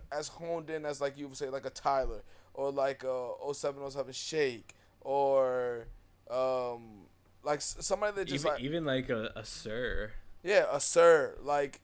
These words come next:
Speaker 1: it's just, or maybe I just like they, they, they music better, but I, they, there's a, they have a, a direction that they're going, and, and Steve is on that, on that route.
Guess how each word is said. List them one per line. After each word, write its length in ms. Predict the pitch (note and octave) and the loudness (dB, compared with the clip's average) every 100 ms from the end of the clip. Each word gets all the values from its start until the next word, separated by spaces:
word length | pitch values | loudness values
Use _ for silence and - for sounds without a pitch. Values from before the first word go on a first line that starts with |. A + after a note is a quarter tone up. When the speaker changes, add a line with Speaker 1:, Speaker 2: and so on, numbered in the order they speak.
| - | -10
Speaker 1:
it's 180 | D#3+ | -6
just, 320 | E3+ F3 - - _ _ _ _ _ _ - - | -4 -4 -6 -10 _ _ _ _ _ _ -20 -4
or 80 | E3+ | -2
maybe 200 | G#3 G3+ | 0 4
I 60 | F#3+ | 4
just 220 | F#3+ E3 | 2 -2
like 200 | D3 D#3+ | 0 0
they, 180 | E3+ E3 C#3 | -2 -8 -10
they, 320 | D3 D3+ D3 C3+ A#2+ | -10 -6 -8 -10 -8
they 100 | C#3+ | -8
music 360 | C#3+ E3 C4 F3+ | -6 -8 -10 -2
better, 180 | E3+ D#3+ | -2 -2
but 200 | D3+ C3+ | -6 -4
I, 180 | D3 C#3+ | -4 -4
they, 100 | C3+ D3 D3+ | -6 -6 -6
there's 180 | D3+ F3 | -4 -4
a, 60 | E3+ | -4
they 200 | D3+ F3 | -2 0
have 200 | F3+ E3 | 2 2
a, 380 | D3+ C#3 C3 A#2+ | 2 4 2 0
a 40 | C3+ | -4
direction 560 | C#3 C3 D3 D3 D3+ | -4 0 0 0 -6
that 180 | C#3 C3 | -8 -6
they're 120 | C3+ | -6
going, 380 | B2+ C#3 D3 C3+ | -6 -4 -4 -6
and, 160 | C3 C3 | -8 -12
and 140 | B2 | -10
Steve 280 | B2+ - C3 B2+ | -10 -10 -14 -12
is 100 | C3 | -10
on 240 | C3+ C3+ | -10 -8
that, 220 | B2+ B2 F#2 - _ _ _ | -10 -10 -12 -16 _ _ _
on 160 | B2+ C3+ | -14 -10
that 160 | B2+ | -8
route. 360 | C3 F3 E3+ | 2 4 4